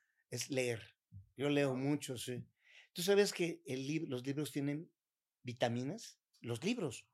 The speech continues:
Speaker 1: El libro tiene vitamina C. ¿Sí sabías?
Speaker 2: No, no sabía.
Speaker 1: Tiene vitamina C. Porque cuando dicen, "¿Cuál, cuál es tu, tu, tu vitamina favorita?", en un libro, la vitamina C, porque yo sé.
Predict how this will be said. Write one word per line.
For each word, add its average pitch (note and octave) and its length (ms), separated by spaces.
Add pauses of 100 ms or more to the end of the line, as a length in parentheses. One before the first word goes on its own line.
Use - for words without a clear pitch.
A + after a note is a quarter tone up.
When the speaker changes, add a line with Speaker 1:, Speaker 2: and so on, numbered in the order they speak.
(500)
Speaker 1:
El A2+ 80
libro D3 240
tiene F3+ 220
vitamina C#3 540
C. D#3+ 380 (100)
¿Sí - 160
sabías? G3 540
Speaker 2:
No, F#2+ 340
no D3+ 80
sabía. D3+ 440
Speaker 1:
Tiene D#3+ 200
vitamina E3 500
C. F#3 320 (540)
Porque B2+ 200
cuando C#3 260
dicen, D#3+ 460 (1500)
"¿Cuál, E3+ 300
cuál F3 180
es E3+ 120
tu, C#3+ 340
tu, C3+ 280
tu - 140
vitamina D3+ 440
favorita?", C#3 520
en C#3 260
un D3 120
libro, C#3 300 (160)
la A#2+ 140
vitamina C3+ 480
C, E3 260 (280)
porque A2+ 320
yo A#2 240
sé. - 300